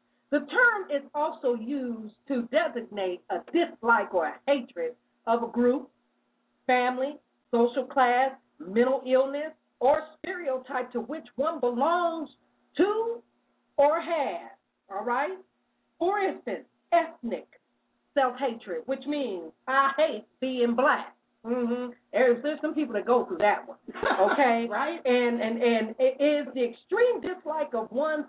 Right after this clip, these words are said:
Speaker 1: ethnic group or cultural classification.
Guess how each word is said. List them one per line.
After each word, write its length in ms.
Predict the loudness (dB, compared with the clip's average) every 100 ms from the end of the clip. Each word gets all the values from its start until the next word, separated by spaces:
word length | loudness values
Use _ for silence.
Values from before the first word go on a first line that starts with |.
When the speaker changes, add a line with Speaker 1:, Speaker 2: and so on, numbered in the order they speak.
| _
Speaker 1:
ethnic 440 | 0 2 0 -4 -2
group 360 | 4 4 4 0 0
or 200 | 0 -2 0
cultural 560 | 2 2 4 2 2 -6 _
classification. 1200 | -8 0 0 0 -6 -10 -6 2 2 2 -8 -14